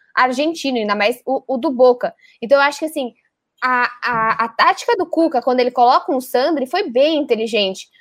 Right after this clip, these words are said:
porque daí o Pituca, ele fica mais tranquilo, porque é o Soteldo, o Soteldo não marca. Então, eu posso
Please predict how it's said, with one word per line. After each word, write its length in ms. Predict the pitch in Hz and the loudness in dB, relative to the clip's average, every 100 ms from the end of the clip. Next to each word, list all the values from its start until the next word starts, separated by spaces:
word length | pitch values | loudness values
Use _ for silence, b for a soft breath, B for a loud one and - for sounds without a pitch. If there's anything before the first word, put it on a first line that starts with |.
| _ | _
porque 220 | 330 359 | -4 0
daí 140 | 330 320 | 2 2
o 60 | |
Pituca, 360 | 311 302 370 381 | 0 -2 -2 -4
ele 100 | 349 | -4
fica 180 | - 302 | -4 -2
mais 180 | 277 | -2
tranquilo, 560 | 277 247 220 285 311 330 _ _ _ | -2 -4 -2 -4 -4 -8 _ _ _
porque 180 | 240 214 | -4 2
é 80 | 240 | 2
o 40 | |
Soteldo, 520 | 254 254 247 262 277 | 2 -2 2 2 2
o 20 | 262 | -2
Soteldo 340 | 226 214 214 | -6 -4 -2
não 100 | 269 | -2
marca. 440 | 349 190 208 175 - _ _ _ _ _ | 0 -2 -4 -10 -12 _ _ _ _ _
Então, 140 | - 220 | -2 2
eu 80 | 233 | 2
posso 560 | 247 254 311 277 214 | 4 4 2 -4 -8